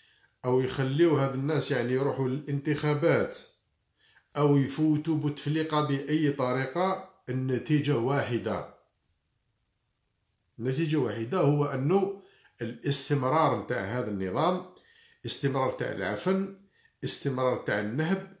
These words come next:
استمرار تاع السرقة، الاستمرار تاع الجهوية، استمرار تاع بني عميس، الاستمرار تاع الفساد بشتى أنواعه، واستمرار تاع الوضع القائم.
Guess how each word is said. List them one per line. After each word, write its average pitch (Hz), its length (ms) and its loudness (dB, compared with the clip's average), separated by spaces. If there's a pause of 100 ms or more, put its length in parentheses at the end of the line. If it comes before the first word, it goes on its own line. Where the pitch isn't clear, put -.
(320)
استمرار 127 500 -2
تاع 113 200 -6
السرقة، 175 880 0 (360)
الاستمرار 139 800 -2
تاع 117 200 -4
الجهوية، 117 960 0 (540)
استمرار 143 500 0
تاع 135 240 -2
بني 127 260 -2
عميس، 139 760 0 (260)
الاستمرار 151 640 -2
تاع 147 240 -2
الفساد 147 760 2 (600)
بشتى 135 720 0
أنواعه، 120 760 -2 (320)
واستمرار 180 460 0
تاع 147 240 -2
الوضع 147 300 0
القائم. 98 460 -4